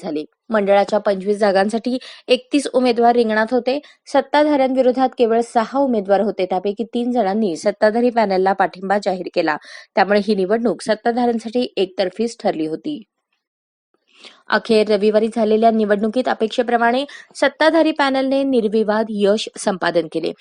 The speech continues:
रविवारी सकाळी साडेसात ते सायंकाळी पाच या वेळेत कुचन प्रशालेतील चार केंद्रांवर मतदान झाले. मतदानानंतर लगेचच संस्थेच्या इप्पा कायल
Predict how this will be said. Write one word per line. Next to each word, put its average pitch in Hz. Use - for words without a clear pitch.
रविवारी 294
सकाळी 277
साडेसात 254
ते 269
सायंकाळी 240
पाच 214
या 214
वेळेत 202
कुचन 214
प्रशालेतील 208
चार 190
केंद्रांवर 190
मतदान 175
झाले. 202
मतदानानंतर 302
लगेचच 285
संस्थेच्या 254
इप्पा 247
कायल 233